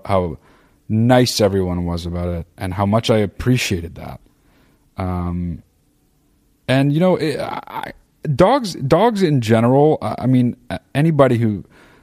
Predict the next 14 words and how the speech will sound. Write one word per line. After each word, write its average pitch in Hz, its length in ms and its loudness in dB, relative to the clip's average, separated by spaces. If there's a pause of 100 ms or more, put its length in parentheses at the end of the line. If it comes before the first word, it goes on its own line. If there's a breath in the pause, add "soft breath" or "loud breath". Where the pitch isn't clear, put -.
(160 soft breath)
I've 113 100 0
said 139 100 4
this 110 120 0
before, 101 200 0
anybody 98 380 0 (140)
who 107 100 -4
knows 90 220 -2
me 87 100 -4
knows 90 320 -2
that 90 160 -2
I'm, 87 80 -4
like, 87 140 -6
a 90 100 -4
fucking 90 800 -4